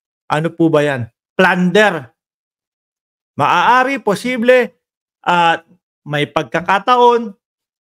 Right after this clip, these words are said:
na makasuhan ang Vice Presidente ng plunder,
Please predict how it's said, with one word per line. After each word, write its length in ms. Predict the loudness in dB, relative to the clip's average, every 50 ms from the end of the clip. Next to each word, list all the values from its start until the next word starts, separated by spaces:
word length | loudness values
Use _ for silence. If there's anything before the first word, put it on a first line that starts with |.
| _ _ -12
na 80 | -10 -4
makasuhan 800 | -4 -4 -2 -2 -4 -4 -2 0 2 2 2 2 0 0 -4 -10 _ _ _ _ _ _ _ -8
ang 320 | -6 -4 -4 -4 -2 0
Vice 320 | 2 2 2 2 0 -2 -2
Presidente 960 | -2 -6 -8 -6 -6 -4 -4 -4 -4 -4 -6 -6 -4 -4 -4 -6 -10 _ _ _ _ _ _ _ -10
ng 320 | -6 -6 -4 -6 -6 -12 -16 _
plunder, 640 | -4 -2 -2 -2 -4 -4 -4 -2 -2 -2 -2 -6 -10